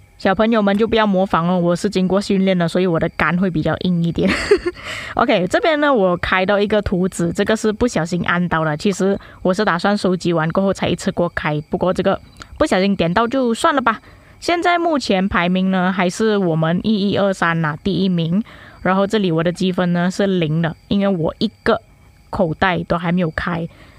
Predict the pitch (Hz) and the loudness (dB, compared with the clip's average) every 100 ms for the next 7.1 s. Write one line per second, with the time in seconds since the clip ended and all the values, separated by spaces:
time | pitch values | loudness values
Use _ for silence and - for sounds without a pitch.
0 | - 175 175 190 185 175 170 190 202 214 | -10 -2 0 2 0 0 0 0 0 0
1 | 202 214 208 208 190 175 196 196 185 180 | 2 2 2 2 2 2 0 0 0 0
2 | - 190 - 170 165 160 165 - - - | 0 -2 0 -2 -2 -2 -2 -4 -14 -20
3 | - - 214 202 185 170 175 190 190 202 | -20 -6 0 2 2 0 0 0 0 0
4 | - - - - - - 320 254 214 190 | -2 -6 -20 -20 -16 -4 -2 0 2 2
5 | 196 208 196 190 190 - - - - 190 | 2 2 2 2 -2 -8 -20 -14 -4 -2
6 | 190 196 190 165 175 196 180 - 180 175 | 0 2 2 2 2 2 0 0 0 0